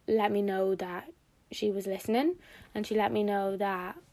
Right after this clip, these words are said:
what I was feeling was completely valid and that she believed me. I think that was a huge thing for me because I always put on such a huge happy exterior.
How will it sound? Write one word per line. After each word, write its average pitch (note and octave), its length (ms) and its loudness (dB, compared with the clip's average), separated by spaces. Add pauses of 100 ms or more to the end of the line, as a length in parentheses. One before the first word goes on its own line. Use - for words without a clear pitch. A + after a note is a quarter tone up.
(180)
what G3+ 260 2
I G3 60 -2
was F#3+ 160 -6
feeling G3+ 280 2
was G3 120 -6
completely G3+ 440 -2
valid G3+ 720 2
and F#3 540 -6 (240)
that G3 180 -2
she A#3+ 140 0
believed F#3+ 520 2
me. F3 240 -6 (380)
I G#3+ 60 0
think G#3+ 180 6
that G#3+ 100 6
was A3 100 2
a A3 60 0
huge G3+ 300 2
thing G3 200 -2
for G3 120 -4
me F#3+ 200 0
because F#3 720 -2 (380)
I G3 140 6
always G3+ 240 6
put - 160 -6
on G#3 180 0
such - 200 -6
a F#3+ 40 -2
huge F#3+ 480 2
happy F#3+ 340 -6
exterior. F#3+ 720 -2